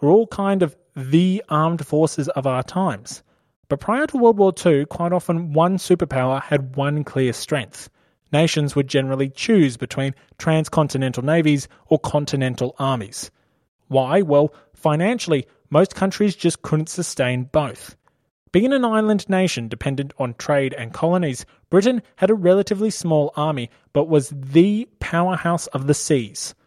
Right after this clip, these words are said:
France, naturally, favoured having a large army, understandable considering its position on the European continent. The problem for France, however, was that when it fought the Seven Years' War, it was fighting in theatres on the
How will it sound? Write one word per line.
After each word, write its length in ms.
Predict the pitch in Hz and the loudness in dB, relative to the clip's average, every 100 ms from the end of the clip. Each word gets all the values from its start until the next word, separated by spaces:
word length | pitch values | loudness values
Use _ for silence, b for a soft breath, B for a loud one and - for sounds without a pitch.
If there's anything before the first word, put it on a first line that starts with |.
| _ _ _ | _ _ _
France, 520 | - 165 127 180 - - _ _ | -2 0 0 -4 -6 -12 _ _
naturally, 540 | 147 147 - 113 120 180 b - | -6 -4 -6 -4 -4 -6 b 0
favoured 320 | 143 160 185 | 2 4 2
having 380 | - 147 170 196 - | 2 2 2 -2 -4
a 80 | 147 | -4
large 380 | 127 131 131 - | -4 -4 -6 -2
army, 360 | 175 185 107 - _ _ - | 0 0 -4 -12 _ _ 0
understandable 640 | 156 156 220 226 156 110 | 0 0 0 0 0 -6
considering 540 | - 139 - 147 147 - | -6 -4 0 2 2 -2
its 120 | - | -2
position 560 | - 156 226 - 107 104 | 0 0 0 -2 -4 -4
on 220 | 127 120 | -4 -2
the 140 | 131 127 | -2 -2
European 480 | 123 117 - 117 113 | -2 -2 -4 -6 -4
continent. 560 | - 185 - 90 - - _ _ _ _ _ | 0 2 0 -10 -14 -20 _ _ _ _ _
The 80 | - | -4
problem 340 | - 269 320 269 | 0 2 0 -2
for 120 | 202 | -2
France, 380 | - 226 240 - | 0 0 0 2
however, 340 | 160 135 123 b b _ | 4 4 0 b b _
was 140 | 160 156 | 2 4
that 180 | 208 | 0
when 240 | 165 190 254 | 0 -2 -2
it 160 | 226 | -4
fought 360 | - - 190 196 | -2 4 4 4
the 60 | 156 | -2
Seven 300 | 143 131 123 | -2 -2 -2
Years' 240 | 117 113 | -6 -6
War, 380 | 120 107 110 - _ _ | -6 -6 -6 -12 _ _
it 80 | - | 2
was 140 | 175 - | 2 2
fighting 480 | 190 220 208 247 226 - | -2 -2 0 -2 -4 -2
in 220 | 185 196 | -2 -2
theatres 540 | - 196 190 185 185 - | -2 -2 0 0 0 0
on 120 | |
the 120 | 175 | 0